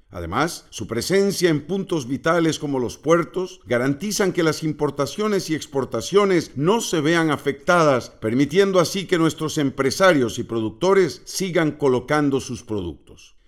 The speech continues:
La presencia de los policías en estos puntos también permitió que los cruceros arribaran a nuestro país para conocer las riquezas naturales y el carisma con que los ticos recibimos a los extranjeros.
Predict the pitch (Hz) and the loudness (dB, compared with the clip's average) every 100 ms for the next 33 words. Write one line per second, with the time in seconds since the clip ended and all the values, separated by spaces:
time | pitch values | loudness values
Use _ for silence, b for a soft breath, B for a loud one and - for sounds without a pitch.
0 | _ - - 95 113 180 208 202 190 175 | _ -16 -12 -6 -2 2 2 2 2 4
1 | 156 - 151 135 - 165 143 104 117 147 | 2 0 -2 -2 -2 0 0 0 -4 -6
2 | - 98 - 185 220 185 160 - - 120 | -6 -10 -6 -4 -2 0 0 -2 -4 0
3 | 131 208 208 196 190 - 202 202 185 160 | 4 2 4 2 2 4 4 4 2 0
4 | - 160 135 202 196 180 170 156 147 180 | 0 -2 2 4 4 4 0 2 4 4
5 | 170 156 143 - 127 - 113 208 - - | 4 2 0 -2 -6 -2 0 0 -4 -6
6 | 110 110 143 151 - 196 180 170 151 - | -4 -2 0 0 4 4 4 4 2 0
7 | 180 170 156 147 131 151 175 170 - - | 0 0 0 0 2 6 6 6 2 -2
8 | 190 175 - 160 185 233 175 190 135 - | 4 4 4 0 2 0 2 0 0 0
9 | 160 147 151 131 - 196 - 151 139 120 | 0 2 0 0 0 -6 0 0 0 -2
10 | 123 156 143 123 127 104 117 - 107 90 | 0 2 0 0 -2 -2 -6 -6 -8 -8
11 | 98 73 - - | -10 -12 -16 -20